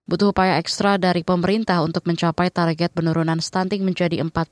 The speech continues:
belas persen pada dua ribu dua puluh empat. Bagaimana upaya percepatan penurunan prevalensi stunting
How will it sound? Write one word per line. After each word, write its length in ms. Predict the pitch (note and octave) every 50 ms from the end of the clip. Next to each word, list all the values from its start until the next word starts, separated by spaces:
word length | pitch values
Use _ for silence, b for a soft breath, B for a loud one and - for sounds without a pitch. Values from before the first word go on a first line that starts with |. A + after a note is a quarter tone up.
| -
belas 240 | F#3+ F#3+ F#3 F#3+ -
persen 480 | - - G3 G3+ - - G#3 G3+ G3 F#3
pada 160 | F#3 F3 E3+
dua 160 | D#3+ E3 D#3+
ribu 240 | D#3+ D#3+ D#3 D#3 D#3+
dua 240 | D3+ D3+ D#3 D3+ -
puluh 240 | - D#3+ D#3 D3
empat. 240 | E3 - D#3+ D3+ - _ _ _ _ _ _ _ _ _ _
Bagaimana 560 | - D#3+ D#3 F3 F3 F3 E3+ F3+ G3+ A3+ -
upaya 320 | - F#3 - E3+ E3 E3
percepatan 560 | E3 - E3+ - - D#3+ D#3+ D#3+ - F#3 F3+ F3
penurunan 480 | - E3 E3 D3+ D#3+ D#3+ E3+ F3 F3
prevalensi 640 | E3+ - E3 D#3+ - E3 D#3+ E3 E3 D#3+ - - D#3+
stunting 560 | - - G3 A3 A3+ A3 G#3+ G#3 G#3+ G#3+ G#3